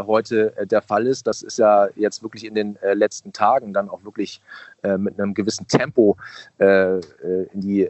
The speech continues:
Berichterstattung g-, gerollt. Ich glaube, dass man, ähm, vielleicht ein bisschen aufpassen muss. Äh, man tut sich natürlich leicht zu sagen, "Ah ja, guck mal, das ist ja wieder Bernd Hoffmann, das ist ja klar, äh, dass das jetzt wieder so läuft wie damals." Also dieses Stigma,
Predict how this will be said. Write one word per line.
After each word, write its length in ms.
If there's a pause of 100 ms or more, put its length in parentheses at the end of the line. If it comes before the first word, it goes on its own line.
(100)
Berichterstattung 800
g-, 80 (180)
gerollt. 560
Ich 80
glaube, 220
dass 160
man, 320 (120)
ähm, 440 (560)
vielleicht 220
ein 60
bisschen 180
aufpassen 500
muss. 360
Äh, 140
man 140
tut 160
sich 80
natürlich 340
leicht 220
zu 120
sagen, 240
"Ah 60
ja, 100
guck 140
mal, 160 (160)
das 140
ist 100
ja 140
wieder 160
Bernd 240
Hoffmann, 320
das 120
ist 100
ja 100
klar, 320 (400)
äh, 320
dass 160
das 160
jetzt 160
wieder 200
so 120
läuft 320
wie 180
damals." 720
Also 420
dieses 360
Stigma, 500